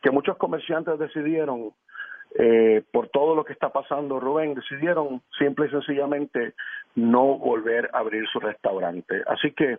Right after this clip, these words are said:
la situación de los restaurantes es que hoy, después de, de, de más de cien días, quizás más de un veinte por ciento de los restaurantes están cerrados y a ciencia cierta no se sabe cuántos van a abrir. Pero sí te puedo decir,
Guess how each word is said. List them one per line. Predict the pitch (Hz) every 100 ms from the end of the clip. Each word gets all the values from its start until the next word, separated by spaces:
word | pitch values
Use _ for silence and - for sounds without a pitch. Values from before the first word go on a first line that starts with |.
| _ - - - -
la | 127
situación | 120 127 120 147
de |
los | 180
restaurantes | 165 - 135 139 170 147 117
es | - -
que | 123 104
hoy, | - 170 120 123 _ _ _ _ _ - -
después | 107 123 123
de, | 147 135 123
de, | 131 123 _
de | 127
más | 113 131
de | 147
cien | 156 143
días, | 165 151 117 - -
quizás | - 120 139 135 135
más | 139 135
de | 139
un | 139
veinte | 135 135 147
por | 147 135 110
ciento | 147 135 143
de | 131
los | 120
restaurantes | 117 123 131 135 127
están | 120 139 127
cerrados | 143 123 131 110 104 - - _ _ _ - - _
y | - 135
a | 127
ciencia | 165 160 - 160
cierta | - 160 147 131
no | 135
se | -
sabe | 143 131 127 123
cuántos | 123 123 139
van | 123 127
a |
abrir. | 123 104 98 - _ -
Pero | 151 135
sí | 165
te | 165
puedo | 160 156 156
decir, | 156 156 160 165